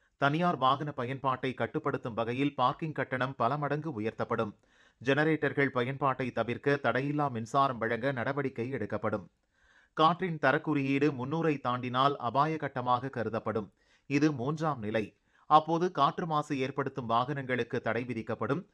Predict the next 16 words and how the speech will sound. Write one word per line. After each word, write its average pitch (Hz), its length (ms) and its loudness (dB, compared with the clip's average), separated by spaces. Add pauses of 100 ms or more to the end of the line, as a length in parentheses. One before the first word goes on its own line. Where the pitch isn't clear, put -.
(240)
கனிம 160 340 2
தொழில், 143 440 2
கட்டுமான 156 520 -2
தொழில், 131 420 -2
இடிபாடுகள் 139 600 0
அகற்றம் 120 420 0
உள்ளிட்டவற்றிற்கு 120 880 0 (260)
தற்காலிக 165 540 0
தடை 127 260 -2
விதிக்கப்படும். 107 640 -6 (540)
பள்ளி 196 280 6
மாணவர்களுக்கு 147 720 2
ஆன்லைன் 143 380 2
வகுப்புகள் 127 460 -2
நடத்த 120 400 -2
பரிந்துரைக்கப்படும். 113 840 -4